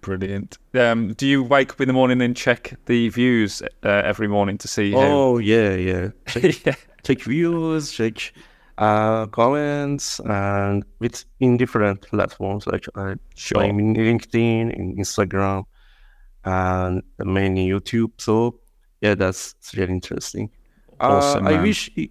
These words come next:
Speaker 2: it can go to a million or something.
Speaker 1: He
Speaker 2: But
Speaker 1: will,
Speaker 2: <laughs>
Speaker 1: definitely. And a message from Christopher Nolan would
Speaker 2: Oh,
Speaker 1: be
Speaker 2: yeah.
Speaker 1: an icing, i-, icing on the cake.
Speaker 2: Oh, or,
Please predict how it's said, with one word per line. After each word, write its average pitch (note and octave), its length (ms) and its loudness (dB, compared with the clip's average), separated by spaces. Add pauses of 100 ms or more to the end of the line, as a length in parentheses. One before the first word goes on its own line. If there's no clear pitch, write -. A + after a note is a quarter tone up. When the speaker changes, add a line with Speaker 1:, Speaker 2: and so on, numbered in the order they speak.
Speaker 2:
it C#3 120 -6
can C#3+ 200 0
go B2 380 -2 (220)
to G#2+ 380 -2 (320)
a A2 60 0
million A#2 420 0
or D3+ 100 -2
something. D3 480 -2 (420)
Speaker 1:
He A2 120 2
Speaker 2:
But A#2 100 4
Speaker 1:
will, A2+ 460 4
Speaker 2:
<laughs> D#3 420 -4
Speaker 1:
definitely. F#2+ 680 -2 (240)
And A#2 220 0
a A2+ 140 4
message A#2+ 400 0
from A2 220 -2
Christopher A2 360 -4
Nolan G#2+ 520 0 (420)
would G#2+ 160 -2
Speaker 2:
Oh, C3+ 220 6
Speaker 1:
be B2+ 80 4
Speaker 2:
yeah. G#2 200 2
Speaker 1:
an G2+ 100 0
icing, G#2+ 540 2
i-, F2 220 0
icing A2+ 360 2
on F#2+ 100 -2
the F#2+ 80 -4
cake. F2+ 280 -8 (440)
Speaker 2:
Oh, A#2+ 420 -2 (180)
or, E3 520 0